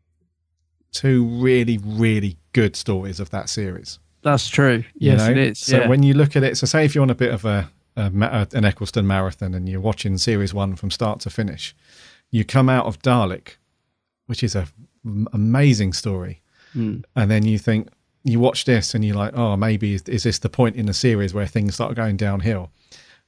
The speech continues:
Speaker 1: But then after that, you watch Father's Day and you're like, "Wow, that's a cracking story." So
Speaker 2: Yeah.
Speaker 1: this one sort of gets forgotten because it's engulfed by the two around it.
Speaker 2: It does.
Speaker 1: Um,
Speaker 2: Yeah.
Speaker 1: which is, um,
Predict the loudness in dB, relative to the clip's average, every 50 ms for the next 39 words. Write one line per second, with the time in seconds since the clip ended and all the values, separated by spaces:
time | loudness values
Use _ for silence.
0 | _ -4 -2 0 2 4 4 4 2 0 0 -2 -2 -2 -2 -4 -4 -4 -4 -4
1 | -4 -6 -6 -4 0 2 2 2 2 0 -4 -8 -8 -8 -8 -8 -10 -12 _ _
2 | _ _ _ _ _ _ _ _ _ -2 0 2 2 0 0 -2 -4 -4 -6 -6
3 | -4 -4 -4 -2 -2 -2 -2 -2 -2 -4 -6 -8 _ _ _ _ _ _ _ _
4 | _ _ _ -18 -10 -8 -6 -6 -4 0 0 0 0 0 0 0 0 0 -2 -4
5 | -2 0 2 2 2 2 -2 -6 -10 -6 -2 0 0 0 0 2 0 2 2 0
6 | -2 -2 -6 -6 -4 0 0 0 0 -2 -2 0 2 4 4 4 4 2 -2 -4
7 | -6 -6 -4 -4 -4 -4 -4 -6 -8 -12 -8 -2 -2 0 0 2 0 0 0 -2
8 | -4 -8 -6 -4 -4 -2 -4 -4 -4 -2 0 0 0 0 0 0 0 -2 -4 -6
9 | -10 _ _ _ _ _ _ _ _ _ _ _ _ -8 -8 -4 0 0 0 0
10 | 0 -2 -6 -14 -16 -18 -20 -20 -20 -8 _ 0 2 4 6 6 4 2 -2 _
11 | _ -2 -2 -2 0 0 -2 -2 -4 -6 -6 -4 -2 -2 0 -2 -2 -4 -6